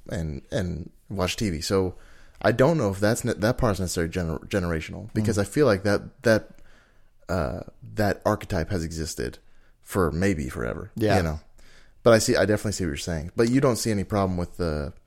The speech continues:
Speaker 1: the working to live mentality?
Speaker 2: Well, I mean, um, I wonder if you, if you'll regret, like, when you start popping out kids and
Speaker 1: Mm-hmm.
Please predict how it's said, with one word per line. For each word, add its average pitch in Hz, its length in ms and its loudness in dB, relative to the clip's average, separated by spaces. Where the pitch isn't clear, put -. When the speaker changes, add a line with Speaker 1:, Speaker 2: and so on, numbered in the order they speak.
Speaker 1:
the 82 380 -4
working 92 360 -2
to 82 80 -6
live 76 500 -6
mentality? 92 500 -2
Speaker 2:
Well, 147 380 8
I 139 60 -2
mean, 131 360 0
um, 104 420 0
I 120 80 2
wonder 123 560 4
if 123 240 0
you, 110 420 2
if 131 200 -2
you'll 127 160 4
regret, 107 440 2
like, 113 180 -2
when 123 120 4
you 107 80 -2
start - 240 4
popping 113 280 4
out 104 180 -2
kids 123 540 4
and 98 180 -2
Speaker 1:
Mm-hmm. 95 200 -2